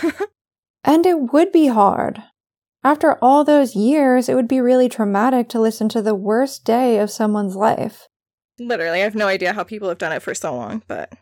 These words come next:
Speaker 1: good for them. I'm glad they're there because they're, like, a good source of education for me to make sure that they have tips and tricks that I don't know and vice versa, so it's nice to have that comparability.
Speaker 2: Yes,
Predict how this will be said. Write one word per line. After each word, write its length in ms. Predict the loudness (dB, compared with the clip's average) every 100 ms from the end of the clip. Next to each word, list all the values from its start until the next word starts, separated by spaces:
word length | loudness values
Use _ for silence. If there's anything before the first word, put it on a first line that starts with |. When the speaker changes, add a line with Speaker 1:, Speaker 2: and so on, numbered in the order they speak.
| -6
Speaker 1:
good 140 | -4
for 140 | -2
them. 200 | 0 -2
I'm 200 | -4 -8 -12 _ _ -2
glad 260 | 2 2
they're 160 | 2 0
there 300 | 0 0 0
because 340 | -2 -4 -6
they're, 180 | -4 -4
like, 200 | -4 -4
a 80 | -6
good 340 | -4 -6 -6
source 300 | -6 -6 -4
of 320 | -8 -10 -14 _ _ _ _ _
education 540 | -8 -6 -4 -2 -2 -4
for 120 | -8
me 220 | -8 -8
to 140 | -10 -10
make 160 | -10
sure 180 | -6 -6
that 160 | -6 -12 _ _ _ _ -2
they 220 | 0 0
have 300 | -2 -6 -8 -10
tips 260 | -6 -4
and 100 | -4
tricks 300 | -2 -4 -4
that 140 | -4 0
I 160 | 0
don't 180 | 0 -2
know 240 | -2 -2
and 320 | -4 -8 -10 -14 -8
vice 280 | -6 -4
versa, 380 | -4 -4 -4 -8
so 140 | -6 -6
it's 160 | -6
nice 220 | -6 -6
to 80 | -8
have 200 | -10 -8
that 220 | -6 -6
comparability. 800 | -6 -4 -4 -2 -4 -4 -8 -12 -18 _ _ _ _ 0
Speaker 2:
Yes, 680 | 2 4 4 2 -8 -18